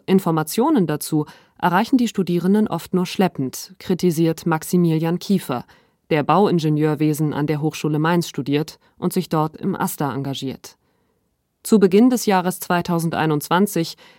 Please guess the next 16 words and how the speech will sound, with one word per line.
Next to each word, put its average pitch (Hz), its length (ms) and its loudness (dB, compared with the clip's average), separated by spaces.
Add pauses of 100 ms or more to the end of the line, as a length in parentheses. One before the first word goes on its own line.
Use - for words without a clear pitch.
(120)
hätten 196 220 0
viele 240 260 6
Studierende 202 540 4
verunsichert 190 680 2
beim 165 200 0
asta 165 300 -2
nachgefragt, 165 920 -2
wie 180 260 0
die 165 140 -4
Prüfungen 165 560 2
im 156 180 0
Wintersemester 156 760 2
denn 151 180 2
nun 143 180 0
ablaufen 151 560 -4
werden. - 360 -10